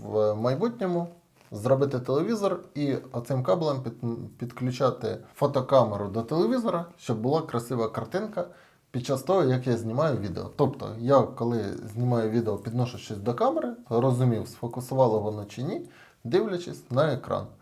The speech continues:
Е, коштував він дуже дешево, в районі щось півтора долари або долар тридцять, щось таке. І в нас, як ми бачимо,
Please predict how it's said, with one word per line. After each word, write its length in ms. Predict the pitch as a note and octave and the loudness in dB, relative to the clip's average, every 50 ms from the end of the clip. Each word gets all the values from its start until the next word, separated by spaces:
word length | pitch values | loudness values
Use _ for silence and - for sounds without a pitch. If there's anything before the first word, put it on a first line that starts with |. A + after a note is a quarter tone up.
| - - - - _ - | -20 -20 -20 -12 _ 2
Е, 160 | A#2+ B2 A#2 | 4 4 4
коштував 640 | A#2 - - - G#3 - - D3 C3+ C3 B2 A#2+ A#2 | 6 6 6 6 6 4 4 6 8 8 8 8 6
він 220 | C3 C#3+ C3+ A#2 | 4 2 2 2
дуже 420 | G#2+ A#2 A#2+ D3+ F3 D#3+ C#3 C3+ C3 | 0 0 4 6 6 8 8 6 6
дешево, 580 | A#2+ C#3+ C#3 C3 C3 - - A#2+ A#2 A#2 A2+ | 10 10 10 10 8 6 2 2 2 4 2
в 120 | A2 G#2+ A2+ | 2 2 2
районі 460 | B2+ C#3 C#3+ C#3+ C#3 C3+ B2+ A#2+ A#2+ | 4 4 4 4 4 4 2 2 0
щось 200 | - - A#2 - | 0 -4 -8 -8
півтора 560 | - - B2+ A#2+ - - C3+ C3 C3 C3 A#2+ | -6 -6 -6 -6 -2 0 2 4 4 4 2
долари 640 | A2 A2+ B2 F3 F4+ G4+ G4 F#4 D#4 C#4 C4+ B3+ A3+ - - - _ _ | 2 0 0 2 4 4 4 4 4 2 0 -2 -4 -6 -12 -20 _ _
або 260 | - B2+ A#2 A2 A2+ A#2 - - _ _ _ - | -12 -8 -6 -6 -6 -6 -8 -12 _ _ _ -4
долар 380 | A#2 B2+ C3 B2+ A#2+ A2 - | 0 4 6 6 6 6 4
тридцять, 640 | - - - C3 D3 G3+ C4 C4+ - - - D3+ - | 2 -8 -8 -4 -2 -2 -2 -2 -6 -8 -8 -8 -8
щось 220 | - - C#3 B2 | -8 -10 -10 -10
таке. 320 | - - B2+ B2+ - C3 C3 - - - - - - _ _ _ _ _ | -10 -10 -10 -8 -8 -8 -8 -10 -14 -20 -20 -20 -20 _ _ _ _ _
І 180 | - E3+ E3+ D#3+ | -2 0 0 2
в 180 | - - A#2 A#2+ | 0 0 0 2
нас, 320 | C#3+ D#3 D3+ - - - - | 4 6 6 4 2 -2 -2
як 240 | C#3 C#3+ C3 C3 C3 | 0 0 2 2 2
ми 100 | B2 B2 | 2 4
бачимо, 480 | C#3 G#3 B3+ B3+ - B3 A3+ G#3+ G#3 | 4 4 2 2 0 -2 -2 -2 -4